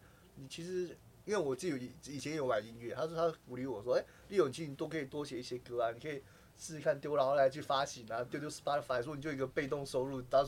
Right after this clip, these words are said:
到时候你有，你有一定的知名度，基本上你，你写出一些东西或是一些歌的话，有可能就是，说不定会变成另外一条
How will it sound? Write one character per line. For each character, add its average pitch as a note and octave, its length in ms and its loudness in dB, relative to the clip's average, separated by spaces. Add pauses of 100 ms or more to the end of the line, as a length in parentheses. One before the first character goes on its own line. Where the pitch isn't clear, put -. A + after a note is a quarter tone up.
到 D#3+ 140 6
时 C#3+ 100 -2
候 C#3 160 6 (760)
你 D3 180 -6
有， D3 100 -2
你 D3+ 140 -6
有 D#3 140 6
一 D3+ 80 -2
定 E3+ 180 -6
的 C#3 80 -4
知 C3+ 140 -10
名 C3 140 -8
度， C3+ 160 -6
基 C#3 160 -8
本 D3 140 0
上 C3+ 240 2 (960)
你， C3 360 -4
你 B2+ 220 -6
写 B2+ 260 0
出 D3+ 180 -6
一 D3 40 -6
些 C#3+ 200 -2
东 C#3 200 -2
西 C#3+ 180 -8
或 C#3 160 -2
是 C#3 120 -6
一 - 20 -8
些 C3 180 -4
歌 B2+ 200 -4
的 A#2 80 -2
话， A#2+ 220 -4 (720)
有 D#3 200 6
可 D#3 160 2
能 B2+ 140 -2
就 C3+ 80 -8
是， C3+ 320 -8 (640)
说 F#3 140 4
不 F3 60 -2
定 D3+ 200 0 (200)
会 - 200 6
变 F3+ 180 4
成 B2+ 220 0
另 D3 120 -6
外 D3+ 140 4
一 - 20 2
条 A2+ 300 0